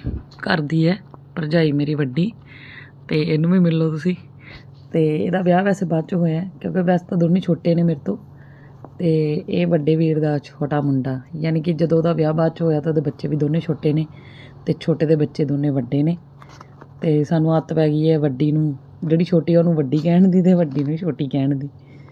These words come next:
ਤੇ ਇਹ ਸਾਰਾ ਦਿਨ ਫੋਨ ਨੂੰ ਹੀ ਚੰਬੜਿਆ ਰਹਿੰਦਾ। ਇਹਦਾ ਨਾਂ ਗੁਰਪ੍ਰਤਾਪ ਹੈ। ਆ ਇਹ ਮੇਰਾ ਮੁੰਡਾ। ਇਹ ਇੱਥੇ ਆਣ ਕੇ ਨਾਨਕੇ ਬਸ ਮੌਜਾਂ 'ਚ ਹੈ, ਕਿਉਂਕਿ ਦੋ ਤਿੰਨ ਦਿਨ ਪਹਿਲਾਂ ਆ ਚੁੱਕਿਆ ਹੈ ਤੇ ਇੱਥੇ ਦੀਆਂ ਨੀਂਦਰਾਂ ਹੀ ਨਹੀਂ ਹੁਣ ਪੂਰੀਆਂ ਹੁੰਦੀਆਂ। ਸਭ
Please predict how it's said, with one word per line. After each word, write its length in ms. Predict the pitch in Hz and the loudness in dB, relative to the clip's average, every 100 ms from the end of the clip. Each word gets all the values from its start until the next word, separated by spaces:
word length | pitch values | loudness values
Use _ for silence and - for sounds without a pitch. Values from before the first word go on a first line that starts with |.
| - - - - - | -20 -20 -20 -20 -6
ਤੇ 80 | 170 160 | 2 4
ਇਹ 160 | 180 | 4
ਸਾਰਾ 280 | 180 160 170 | 4 2 4
ਦਿਨ 160 | 175 170 | 4 2
ਫੋਨ 200 | 165 143 | 0 0
ਨੂੰ 80 | 143 | 0
ਹੀ 60 | |
ਚੰਬੜਿਆ 360 | 139 131 135 135 | 0 -2 -2 -2
ਰਹਿੰਦਾ। 240 | 131 131 | -2 -2
ਇਹਦਾ 120 | 143 | -2
ਨਾਂ 160 | 156 147 | 0 -2
ਗੁਰਪ੍ਰਤਾਪ 600 | 135 131 - - 147 - | -2 -6 -6 -4 -4 -2
ਹੈ। 120 | 170 - - - - - - - - - - - - | -8 -10 -20 -20 -20 -20 -20 -20 -20 -20 -20 -20 -6
ਆ 220 | 165 160 | -2 2
ਇਹ 120 | 165 | 2
ਮੇਰਾ 320 | 156 151 139 147 | 2 0 0 0
ਮੁੰਡਾ। 340 | 151 156 180 - - - - - - - - - | -2 -2 -4 -6 -20 -20 -20 -20 -20 -20 -20 -6
ਇਹ 140 | 151 160 | 0 0
ਇੱਥੇ 220 | 165 170 | 2 0
ਆਣ 220 | 156 143 139 | 2 0 0
ਕੇ 120 | 151 | 0
ਨਾਨਕੇ 400 | 147 143 131 147 | 0 0 0 -2
ਬਸ 240 | 139 143 - - - - - - - | -2 -6 -8 -20 -20 -20 -20 -20 -8
ਮੌਜਾਂ 380 | 165 147 127 147 | -2 -2 0 0
'ਚ 60 | 143 | 0
ਹੈ, 120 | 135 - - - - - - - - - | -4 -8 -20 -20 -20 -20 -20 -20 -20 -6
ਕਿਉਂਕਿ 220 | 175 165 | 0 2
ਦੋ 180 | 160 160 | 4 2
ਤਿੰਨ 180 | 160 156 | 2 0
ਦਿਨ 140 | 156 | 0
ਪਹਿਲਾਂ 340 | 147 156 160 165 | -2 -2 -2 -2
ਆ 60 | 151 | -4
ਚੁੱਕਿਆ 340 | 151 165 170 | -4 -4 -4
ਹੈ 80 | 170 - - - - - | -6 -14 -20 -20 -20 -6
ਤੇ 100 | 156 | -6
ਇੱਥੇ 260 | - 165 | -2 -2
ਦੀਆਂ 220 | 156 160 | 0 0
ਨੀਂਦਰਾਂ 320 | 160 147 135 143 | 2 2 2 0
ਹੀ 60 | |
ਨਹੀਂ 100 | 147 | 2
ਹੁਣ 140 | 147 143 | 0 0
ਪੂਰੀਆਂ 320 | 147 135 135 | -4 -4 -2
ਹੁੰਦੀਆਂ। 260 | 131 127 131 | -2 -4 -4
ਸਭ 180 | 156 | -6